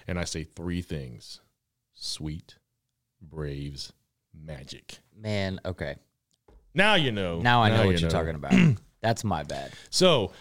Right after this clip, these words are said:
Speaker 1: so we're still in, you know, far off dreamland where he pans out and he, you know, he's a stud and, and it looks like he's gonna be. And we get him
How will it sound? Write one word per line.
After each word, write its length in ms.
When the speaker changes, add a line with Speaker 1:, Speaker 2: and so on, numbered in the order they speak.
Speaker 1:
so 260
we're 120
still 320
in, 220
you 120
know, 140
far 300
off 160
dreamland 560
where 340
he 180
pans 440
out 340
and 280
he, 240
you 220
know, 200
he's 220
a 40
stud 440
and, 120
and 200
it 40
looks 220
like 160
he's 160
gonna 220
be. 320
And 280
we 140
get 220
him 480